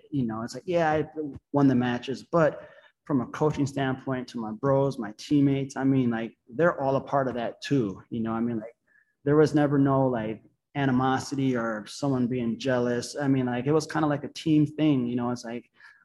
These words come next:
like, they wanted me to do it just as much as I wanted myself to do it, you know? And so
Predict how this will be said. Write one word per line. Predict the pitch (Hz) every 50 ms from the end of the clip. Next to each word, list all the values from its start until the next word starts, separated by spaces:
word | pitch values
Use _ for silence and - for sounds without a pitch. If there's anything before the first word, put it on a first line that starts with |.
| _
like, | - 131 127 123 - - 123
they | 113 131 139 147
wanted | 135 135 135 131 127
me | 127 127 120
to | 120
do | 110 104 - - 131 127
it | 123 120 - - _ _ _
just | - 156 139 -
as |
much | 147 131 -
as | 104
I | 82 120 135
wanted | 131 123 123 123 123
myself | 123 117 117 120 - - 147 139 139 -
to | 127 110
do | 107 113 107 98
it, | 90 -
you | 151 120
know? | 117 117 120 120
And | 120 117
so | - - 131 120 120 113 -